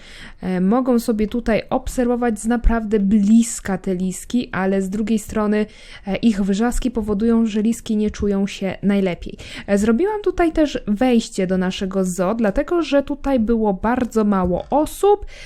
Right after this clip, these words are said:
e, a większość ruchu jest właśnie w tej starej części, co tak średnio nam chyba pasuje, bo wolelibyśmy, żeby ludzie jednak odwiedzali też i tę nową. Także tak, dzisiejszy odcinek, tak jak wspomniałam, będzie takim odcinkiem chyba, w którym będziemy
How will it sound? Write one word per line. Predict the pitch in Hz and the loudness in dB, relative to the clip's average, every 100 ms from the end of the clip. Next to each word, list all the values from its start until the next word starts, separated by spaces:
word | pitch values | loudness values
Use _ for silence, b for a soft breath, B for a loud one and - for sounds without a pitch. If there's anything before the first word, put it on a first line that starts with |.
| B - | B -8
e, | 220 220 - | -4 -2 -2
a | 226 226 | 0 0
większość | 208 233 254 262 - 240 220 - | 2 2 2 -2 -4 -2 -2 0
ruchu | 220 226 254 - 208 | 0 2 0 2 2
jest | 202 | 2
właśnie | 214 214 214 | -2 -2 -4
w | |
tej | - 180 | -4 -6
starej | - 285 320 311 | -2 0 2 0
części, | 294 302 - 254 | -2 -4 -4 -8
co | - 202 | -6 -8
tak | 196 | -8
średnio | - 359 330 311 | -6 -4 -2 -2
nam | 294 | -2
chyba | 285 262 | 0 0
pasuje, | - - 262 | 0 -2 0
bo | 233 | 0
wolelibyśmy, | 220 214 214 202 208 214 | 0 0 0 0 0 -2
żeby | 208 208 | -2 0
ludzie | 208 202 208 | 0 0 2
jednak | 202 202 202 | 2 0 0
odwiedzali | 202 190 190 202 190 | 0 0 0 0 0
też | 190 - | -2 -6
i | 202 | -6
tę | 214 | -2
nową. | 208 170 170 180 190 B B B B - | 0 0 0 -2 -4 B B B B -8
Także | - - 165 190 | -8 -6 -6 -4
tak, | 214 285 311 B B - | 0 0 0 B B -4
dzisiejszy | 226 339 311 | 2 4 4
odcinek, | 311 - 277 | -2 -4 -4
tak | - 240 | -2 -2
jak | 233 | -2
wspomniałam, | - 233 233 269 | -4 -2 0 0
będzie | 247 240 | 0 0
takim | 247 233 233 | -2 -2 -4
odcinkiem | 214 190 - 247 240 226 | -4 -8 -4 -4 0 -2
chyba, | 202 - 415 370 285 269 262 247 | -2 -4 -2 2 2 4 4 2
w | 240 - | -2 -10
którym | - 247 226 | -6 -2 0
będziemy | 208 196 202 196 185 185 | 2 2 2 2 2 2